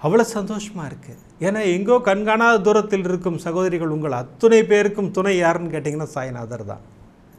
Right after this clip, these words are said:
இல்லையா? அதனால சாய்நாதரின் சச்சரிதத்தை விட்டுறவே விட்டுறாதீங்க.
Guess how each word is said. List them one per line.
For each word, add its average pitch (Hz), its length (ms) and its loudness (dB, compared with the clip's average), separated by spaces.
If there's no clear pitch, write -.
இல்லையா? 131 260 -10
அதனால 151 400 -4
சாய்நாதரின் 156 640 -6
சச்சரிதத்தை 180 760 -4
விட்டுறவே 175 500 4
விட்டுறாதீங்க. 143 540 -2